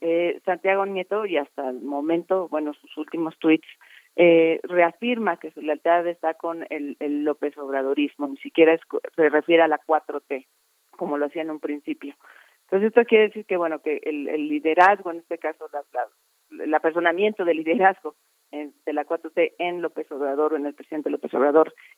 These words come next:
es lo que sigue Santiago Nieto y, y es lo que él, por lo menos, expone en esos términos, como su filia política y su filia de proyecto de,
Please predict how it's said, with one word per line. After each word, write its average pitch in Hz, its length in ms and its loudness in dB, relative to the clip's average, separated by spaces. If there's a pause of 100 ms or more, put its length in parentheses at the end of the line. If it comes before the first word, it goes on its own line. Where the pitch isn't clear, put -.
es 175 240 6
lo 175 140 -2
que 160 120 -8
sigue 160 340 -4 (220)
Santiago 165 340 2
Nieto 160 280 -2
y, 151 280 -2
y 147 180 -4
es 151 120 -4
lo 160 120 0
que 156 100 -6
él, 151 160 -6
por 160 120 2
lo 139 80 -2
menos, 147 240 -6
expone 156 360 -2
en 160 80 0
esos 156 240 -6
términos, 160 560 0 (340)
como 156 260 -2
su 170 140 -12
filia 170 300 4
política 180 560 0
y 170 60 0
su 156 120 -12
filia 160 220 0
de 156 100 0
proyecto 156 540 -2
de, 139 280 -4